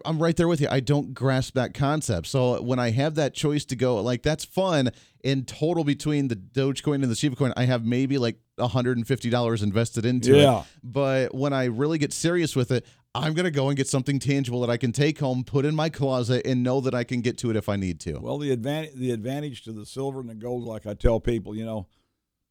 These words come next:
Speaker 2: Sunday afternoon hits and something comes up that you really need some money.
Speaker 1: Yeah.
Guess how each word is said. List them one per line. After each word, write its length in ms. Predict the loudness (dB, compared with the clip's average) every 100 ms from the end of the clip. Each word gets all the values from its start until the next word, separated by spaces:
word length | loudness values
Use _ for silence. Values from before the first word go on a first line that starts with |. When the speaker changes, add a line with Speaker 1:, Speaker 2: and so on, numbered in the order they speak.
| _ -4
Speaker 2:
Sunday 380 | 0 2 2
afternoon 520 | 2 2 0 -8 -6 -2
hits 280 | -2 -4
and 80 | -10
something 280 | -8 -6 -4
comes 280 | -2 -2 0
up 160 | -2 -2
that 180 | -10 -4
you 180 | -2 -2
really 880 | -6 -6 2 6 8 10 10 8 2
need 300 | -2 -6 -8
some 140 | -8 -4
money. 440 | -2 -4 -8 -18 _
Speaker 1:
Yeah. 220 | -6 -6